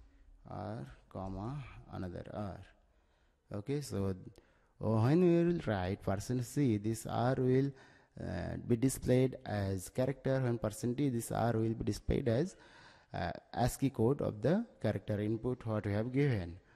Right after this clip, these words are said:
So compile it, no error, run it. So okay, we take it here. Okay, so say are giving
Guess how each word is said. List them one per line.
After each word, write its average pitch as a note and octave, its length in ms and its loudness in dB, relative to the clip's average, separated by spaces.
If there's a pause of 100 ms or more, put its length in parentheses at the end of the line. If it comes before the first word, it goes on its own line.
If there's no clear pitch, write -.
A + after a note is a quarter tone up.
(280)
So - 180 -12
compile C#3+ 640 0
it, D#3+ 320 -2 (360)
no A2 220 0
error, D3 400 0 (320)
run B2+ 500 -2
it. - 80 -20 (1700)
So - 120 -16
okay, F#2+ 440 -12
we - 140 -14
take - 140 -14
it - 100 -12
here. F2 180 -10 (100)
Okay, D3+ 180 -12 (520)
so F#2+ 440 -6
say D#3 300 4
are A#2 100 6
giving A2 340 0